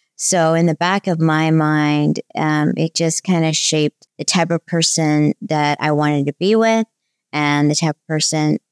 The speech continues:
um, as a parent that I wanted to be. You know, I have two wonderful kids that are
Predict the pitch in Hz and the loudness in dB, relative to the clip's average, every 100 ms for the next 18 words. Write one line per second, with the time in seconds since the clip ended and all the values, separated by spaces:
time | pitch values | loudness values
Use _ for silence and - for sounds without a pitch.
0 | - 151 151 147 - 156 147 - 165 156 | -6 -2 0 0 -2 -2 -4 -6 -4 0
1 | 165 - - 156 151 143 - 147 160 185 | 0 -2 -8 -8 -4 -4 -4 -4 0 0
2 | 190 196 190 190 190 185 185 185 _ _ | 0 0 -2 -2 -2 0 -2 -6 _ _
3 | _ 156 151 147 170 175 156 - - 180 | _ -2 0 0 0 0 -2 -6 -4 0
4 | 175 170 165 - - 156 160 180 208 220 | 2 2 0 -2 -6 0 2 4 4 2
5 | 202 - 160 156 156 - - 160 156 156 | 0 -2 -2 0 0 -2 -4 -2 0 0
6 | - - 151 147 - - 147 143 147 147 | -4 -8 -4 -4 -6 -6 -2 0 0 -2